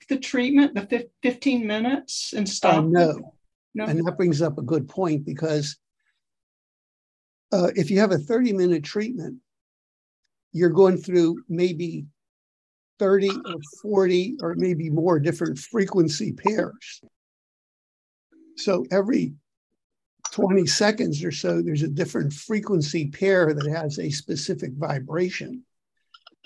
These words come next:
Speaker 2: If you only do fifteen minutes, you're not getting fifteen minutes of specific frequency pairs.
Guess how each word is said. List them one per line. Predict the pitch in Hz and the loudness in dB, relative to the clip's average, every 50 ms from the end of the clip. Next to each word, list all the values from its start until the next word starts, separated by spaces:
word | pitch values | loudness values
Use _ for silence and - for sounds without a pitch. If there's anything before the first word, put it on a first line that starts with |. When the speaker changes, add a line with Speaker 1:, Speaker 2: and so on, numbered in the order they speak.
| - - - - _ _ | -20 -20 -20 -20 _ _
Speaker 2:
If | 220 226 214 - | 0 0 0 2
you | 202 180 180 190 | 2 4 6 6
only | 214 226 220 220 202 | 6 4 4 2 0
do | 170 180 185 180 147 | 0 0 0 -2 -2
fifteen | 147 - 202 190 - - _ - 185 170 151 151 | 0 0 0 0 0 -2 _ -2 0 2 2 4
minutes, | 151 196 226 185 147 147 - - - - - - _ _ _ _ - - - - _ _ - - - _ _ | 2 2 2 0 -4 -6 -12 -14 -14 -14 -16 -18 _ _ _ _ -14 -14 -14 -16 _ _ -20 -20 -20 _ _
you're | 175 180 170 | 2 2 2
not | 160 175 180 180 151 - | 4 2 0 -2 -4 -2
getting | 196 180 175 165 156 147 | -2 -2 0 0 -2 -2
fifteen | 143 - - 208 170 - - - - 175 165 156 | -4 -4 -4 -4 -4 -4 -10 -4 -2 0 0 2
minutes | 160 175 185 175 160 151 - 165 | 2 2 2 2 0 -2 -6 -8
of | 160 147 | -8 -8
specific | - - - - 156 147 - 185 - - - 147 - | -10 -10 -8 -8 -8 -4 -4 -6 -6 -6 -10 -12 -14
frequency | - - 175 180 175 180 175 165 147 - 165 143 | -10 -4 -4 -4 -4 -4 -6 -8 -6 -8 -10 -10
pairs. | - - - 180 180 170 - - - - - - - | -8 -6 -6 -6 -6 -6 -8 -14 -16 -18 -20 -20 -20